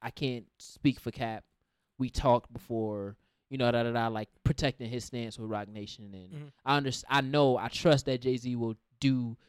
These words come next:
Speaker 1: to the best of his abilities. Ch-, um, he will implement change to the best of his abilities within this partnership with the N F L. On the flip side, I don't think that the N F L would do their due diligence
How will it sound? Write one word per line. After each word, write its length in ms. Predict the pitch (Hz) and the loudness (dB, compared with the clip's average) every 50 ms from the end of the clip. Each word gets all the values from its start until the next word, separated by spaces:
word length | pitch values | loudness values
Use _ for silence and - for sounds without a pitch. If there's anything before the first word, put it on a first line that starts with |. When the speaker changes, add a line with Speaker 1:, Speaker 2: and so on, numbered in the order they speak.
| _ - | _ -8
Speaker 1:
to 80 | - 147 | -4 -2
the 80 | 135 120 | 0 0
best 260 | 123 131 131 123 - | 2 0 0 -2 -4
of 40 | 123 | -8
his 120 | 120 113 | -8 -8
abilities. 760 | 113 107 120 127 123 123 117 120 117 113 110 107 - - _ _ _ _ _ _ _ _ _ _ _ _ _ _ - | -6 -2 0 0 0 0 -2 -4 -4 -6 -6 -8 -10 -12 _ _ _ _ _ _ _ _ _ _ _ _ _ _ -8
Ch-, 180 | - - - - _ _ | -4 -4 -4 -4 _ _
um, 480 | 135 135 127 120 120 113 110 104 104 107 - _ _ _ _ _ _ | 0 0 2 2 0 -2 -4 -6 -10 -16 -20 _ _ _ _ _ _
he 140 | - 185 175 | 2 4 6
will 120 | 156 147 139 | 8 8 8
implement 540 | 151 147 - 156 139 135 131 127 120 - - | 6 4 0 0 -2 0 -2 -2 -2 -6 -8
change 540 | - - 151 139 131 123 117 113 113 110 - | -8 -6 -4 -4 -4 -4 -6 -10 -10 -12 -10
to 100 | - 131 | -8 -6
the 40 | 120 | -2
best 220 | 120 120 113 - | -2 -2 -2 -4
of 60 | 123 | -6
his 80 | 113 110 | -8 -6
abilities 640 | 110 113 113 113 110 107 107 104 104 101 104 104 92 | -4 -2 -2 -2 -2 -4 -8 -8 -8 -10 -10 -10 -6
within 520 | 113 117 110 - 120 113 113 107 104 101 - _ _ _ _ _ | -4 -4 -4 -4 -6 -6 -6 -8 -12 -14 -18 _ _ _ _ _
this 140 | - 123 - | -6 -4 -2
partnership 560 | - - 135 113 104 110 107 - - 110 98 - - | 0 0 0 0 0 -4 -10 -12 -10 -10 -10 -12 -14
with 100 | 98 - | -18 -18
the 100 | - 73 | -18 -18
N 120 | 101 104 | -16 -16
F 80 | 95 92 _ - | -16 -14 _ -12
L. 220 | 95 71 - - _ _ _ _ _ _ _ _ _ _ _ _ _ _ _ _ _ _ _ _ _ - | -12 -12 -14 -18 _ _ _ _ _ _ _ _ _ _ _ _ _ _ _ _ _ _ _ _ _ -4
On 120 | 131 135 | -4 -4
the 80 | 117 - | -4 -4
flip 280 | - - 220 247 196 | 2 6 6 6 6
side, 380 | - - 143 123 120 117 104 - _ _ _ _ _ _ _ - | 6 2 4 4 4 2 0 -2 _ _ _ _ _ _ _ 2
I 180 | 131 156 170 170 | 4 6 6 6
don't 200 | 175 165 160 147 | 6 4 2 0
think 360 | - 160 151 147 139 - - - _ _ _ _ _ _ _ - | 0 0 0 0 -2 -4 -10 -16 _ _ _ _ _ _ _ 2
that 220 | 135 131 127 110 | 2 4 4 2
the 100 | 117 120 | 0 -2
N 140 | 123 135 139 | -2 -2 -2
F 200 | 131 120 - - | -4 -4 0 2
L 460 | 143 143 139 135 127 123 120 117 113 113 - _ _ | 4 4 4 4 2 2 0 -2 -4 -6 -12 _ _
would 180 | 127 123 120 117 | -4 -4 0 4
do 160 | 139 143 139 | 4 4 6
their 160 | 135 131 127 | 4 2 -2
due 160 | 123 123 123 | -2 -4 -6
diligence 840 | 117 110 127 139 143 131 120 113 110 104 104 98 - - - - _ | -6 -4 -4 -4 -4 -4 -6 -6 -8 -10 -10 -10 -14 -20 -20 -20 _